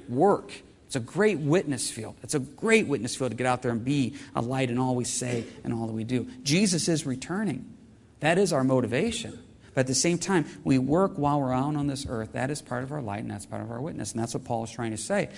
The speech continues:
And you know what? And Paul set the example. Anytime Paul, through the book of Acts, go check it out. Anytime he went to go share Christ at a town, what did he do? He went and worked. Paul was a tent maker. So Paul went out there and said, "I'm still going to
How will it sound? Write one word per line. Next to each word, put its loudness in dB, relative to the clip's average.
And 4
you 6
know 6
what? 6
And 2
Paul 6
set 4
the 6
example. 4
Anytime 6
Paul, 2
through 2
the 4
book 2
of 4
Acts, 4
go 2
check 0
it 2
out. 4
Anytime 2
he 2
went 0
to -4
go 4
share 2
Christ 4
at 4
a -2
town, 2
what 2
did -2
he 2
do? 4
He -4
went 4
and 2
worked. 2
Paul 2
was 2
a 2
tent 4
maker. 2
So 4
Paul 2
went 4
out 4
there 4
and 0
said, 6
"I'm 6
still 6
going 2
to -2